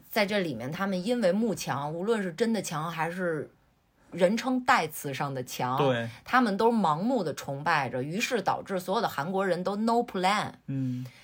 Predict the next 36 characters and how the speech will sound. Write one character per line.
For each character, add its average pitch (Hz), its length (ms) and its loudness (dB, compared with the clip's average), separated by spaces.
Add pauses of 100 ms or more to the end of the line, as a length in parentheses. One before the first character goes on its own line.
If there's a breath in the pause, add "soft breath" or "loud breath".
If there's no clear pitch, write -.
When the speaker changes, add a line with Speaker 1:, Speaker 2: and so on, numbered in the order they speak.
(120)
Speaker 1:
这 277 160 10
里 208 100 6
面 175 160 0
出 254 160 -2
现 240 180 4
了 202 80 4
大 208 280 8
量 214 200 4
的 170 160 -2
Isaac 196 680 6
去， 147 260 -2 (720 loud breath)
去 170 480 2 (180)
传 170 300 6
的 214 80 4
活 151 260 0
儿。 175 240 6
Speaker 2:
嗯。 123 320 2 (460)
Speaker 1:
手 - 180 -2
下 165 260 4
的 143 200 -4 (420)
小 - 180 -2
弟 175 220 -2
们 147 180 -2
一 165 120 -8
直 147 100 -8
说， 175 220 -2 (840 loud breath)
“plan 220 320 2
是 147 140 -6
什 - 180 -10
么 - 80 -14
呀？ 90 280 -8 (100)
咱 202 160 -2
有 196 180 4
计 175 240 2
划 160 320 2
吗？” 170 280 2